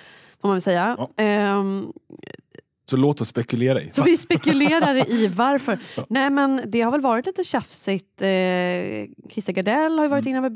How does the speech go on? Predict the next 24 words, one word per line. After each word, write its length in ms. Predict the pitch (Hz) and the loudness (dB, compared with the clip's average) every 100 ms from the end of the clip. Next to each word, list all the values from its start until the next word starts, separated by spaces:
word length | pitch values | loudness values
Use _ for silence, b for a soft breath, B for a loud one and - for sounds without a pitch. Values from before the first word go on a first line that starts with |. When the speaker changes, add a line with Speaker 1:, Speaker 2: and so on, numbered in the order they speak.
| 247 | -2
Speaker 1:
B, 40 | 240 | -2
tryckt 300 | - 220 - | -4 -6 -4
på. 260 | 220 220 | -2 0
Det 140 | 202 190 | 0 -2
är 80 | |
avknoppning 1080 | - 190 175 - 214 233 _ - 240 240 240 | 0 0 -2 -6 -4 -4 _ -4 -2 0 -2
p-, 120 | - | -6
med, 180 | 208 190 | -6 -2
av, 240 | 185 170 175 | -2 -2 -4
eh, 100 | 180 | -4
Power 280 | 196 208 | -2 0
Grids 420 | 202 214 220 214 - | 0 -2 -2 -8 -6
som 360 | 185 180 180 | -4 -2 -4
då 200 | 185 175 | -4 -4
ska 360 | 175 - 170 180 | -6 -6 -6 -4
säljas. 600 | 226 220 202 233 254 - | -2 -2 0 -2 -2 -4
Det 100 | 214 | -4
är 100 | 220 | -2
ju 100 | 233 | -2
mycket, 400 | 233 - 190 180 B B B B - | -4 -4 -4 -4 B B B B -6
ja, 100 | 208 | -2
men 160 | 277 | -2
lite 260 | 320 311 302 | -4 -2 2
s-, 460 | 277 269 254 - | 2 2 -2 -10